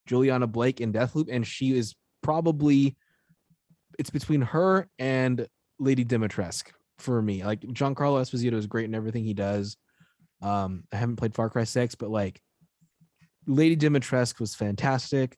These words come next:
Juliana Blake in Deathloop was, uh, was just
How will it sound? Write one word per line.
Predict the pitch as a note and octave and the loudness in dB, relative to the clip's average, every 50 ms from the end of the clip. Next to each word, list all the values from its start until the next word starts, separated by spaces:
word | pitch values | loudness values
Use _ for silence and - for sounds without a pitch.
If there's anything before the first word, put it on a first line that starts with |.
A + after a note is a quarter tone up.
| _ _ _ _ _ _ _ _ _ - | _ _ _ _ _ _ _ _ _ -6
Juliana | A#2+ A#2+ B2 C3 C3 B2 A#2+ A#2 | 0 2 2 4 2 2 0 0
Blake | G#2+ A#2+ B2 B2+ B2 - | -2 0 -2 -2 0 0
in | B2+ A#2 A2 | -2 -2 0
Deathloop | A#2 A#2 A2+ G#2 - B2+ A2+ G#2+ | 0 -2 -2 0 -2 -2 -2 0
was, | A2 A2 G#2 - - _ _ | -2 -4 -4 -4 -10 _ _
uh, | - A#2 A#2 A2+ A#2 - | -8 -6 -6 -6 -4 -2
was | B2 A2+ G#2 - - - _ - _ _ _ _ _ _ _ _ | -2 -2 -2 -4 -12 -18 _ -20 _ _ _ _ _ _ _ _
just | - - A2 G2 G#2+ - | -4 -4 -4 -4 -4 -10